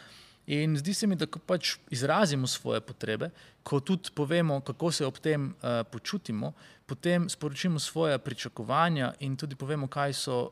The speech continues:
eh, posledice, če ne bodo upoštevana, meje postavljamo zdravo, spoštljivo in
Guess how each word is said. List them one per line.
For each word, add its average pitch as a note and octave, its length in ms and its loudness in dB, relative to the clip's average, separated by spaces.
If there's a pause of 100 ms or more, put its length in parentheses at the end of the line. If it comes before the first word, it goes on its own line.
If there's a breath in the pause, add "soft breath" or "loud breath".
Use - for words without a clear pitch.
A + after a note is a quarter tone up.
(100)
eh, A2+ 180 -2
posledice, B2+ 560 -4
če B2+ 120 -6
ne A2+ 100 -2
bodo B2 280 -2
upoštevana, C3+ 680 -2 (340 loud breath)
meje E3+ 240 4
postavljamo D3+ 640 2
zdravo, D#3 420 0
spoštljivo C3 560 -6
in A#2+ 220 -2